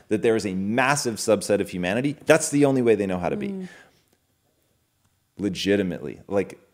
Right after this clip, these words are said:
Speaker 1: to me, with my internal state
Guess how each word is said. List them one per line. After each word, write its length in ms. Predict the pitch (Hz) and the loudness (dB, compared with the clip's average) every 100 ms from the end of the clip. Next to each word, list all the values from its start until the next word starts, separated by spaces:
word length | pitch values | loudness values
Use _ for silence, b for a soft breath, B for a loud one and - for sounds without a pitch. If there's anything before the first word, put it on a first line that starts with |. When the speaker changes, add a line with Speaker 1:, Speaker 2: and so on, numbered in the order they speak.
| _ | _
Speaker 1:
to 440 | - - 127 147 151 | -6 2 4 4 2
me, 560 | 147 127 90 76 113 - _ | 0 0 -2 -4 -10 -14 _
with 280 | 101 123 92 | 4 4 4
my 340 | 95 117 139 | 4 6 6
internal 580 | 151 135 117 - 98 85 | 4 2 -2 -4 -6 -6
state 360 | - - - | -6 -8 -8